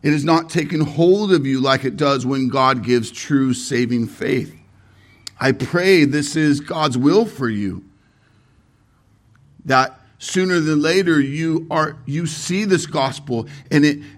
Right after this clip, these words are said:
and it grabs you. It, it, it, it overwhelms you. It is good news like nothing you've heard, and you repent of your sin and you trust your life to Jesus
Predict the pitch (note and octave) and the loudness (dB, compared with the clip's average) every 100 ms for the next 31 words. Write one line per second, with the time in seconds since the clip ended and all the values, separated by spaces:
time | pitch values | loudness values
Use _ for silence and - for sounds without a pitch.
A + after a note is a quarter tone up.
0 | - D3 D3+ C#3+ B2+ D#3+ E3+ F#3+ A3 E3+ | 0 2 2 -2 -2 2 4 4 4 0
1 | B2 B2 A2 F#2+ - _ E3 D#3+ D#3+ E3 | -6 -4 -4 -6 -10 _ 0 0 -2 -6
2 | D#3+ - _ _ D#3+ D#3+ - - - D#3+ | -6 -20 _ _ -4 -4 -10 -20 -4 0
3 | F3+ G3 F#3 F3 E3+ G3+ A#3 G#3+ D#3 B2+ | 4 4 6 2 2 2 2 0 -2 -2
4 | B2+ A#2 F3+ F#3 D#3 F#3+ G#3+ F3+ F#3+ G#3+ | -2 0 2 0 0 0 0 2 0 2
5 | G3+ D#3 D#3 D3 F3 F#3+ G#3 G3 E3+ D3 | 0 2 2 2 2 0 0 -2 0 -2
6 | - G3+ G#3 D#3 - D#3+ D#3+ F3+ E3 D#3+ | 0 2 4 2 0 -2 -2 -2 -2 -2
7 | - G3+ A#3 - G3 D#3 C#3+ - - C#3+ | -2 -2 -2 -4 -4 -2 -2 -4 -2 0
8 | D#3 F3 C#3+ D#3 D#3 - - - F3+ D#3 | 0 0 -2 -2 -4 -4 -4 -4 -4 -2
9 | D3+ D#3+ D3+ D3 C#3 F#3 A3+ E3+ D3+ D3 | 0 0 -2 -8 -4 -4 -2 -2 -2 -4